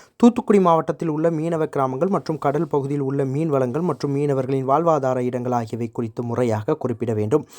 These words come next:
இதற்கு தமிழக அரசின் மீன்வளத்துறை உரிய நடவடிக்கை எடுக்க வேண்டும்.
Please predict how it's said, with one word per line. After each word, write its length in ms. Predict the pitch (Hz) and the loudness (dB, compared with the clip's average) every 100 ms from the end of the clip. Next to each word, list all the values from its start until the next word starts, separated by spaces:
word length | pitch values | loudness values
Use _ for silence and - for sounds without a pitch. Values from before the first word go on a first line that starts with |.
| - - - | -18 -18 2
இதற்கு 360 | 185 202 196 202 | 6 8 6 4
தமிழக 380 | 185 196 202 185 | 4 4 4 4
அரசின் 380 | 170 196 185 | 2 0 0
மீன்வளத்துறை 540 | 170 185 160 147 151 170 | 0 2 2 2 0 -2
உரிய 260 | 147 143 | -2 0
நடவடிக்கை 460 | 139 156 170 135 123 | 0 0 -2 -2 -4
எடுக்க 160 | 113 117 | -4 -4
வேண்டும். 360 | 117 120 117 | -2 -2 -4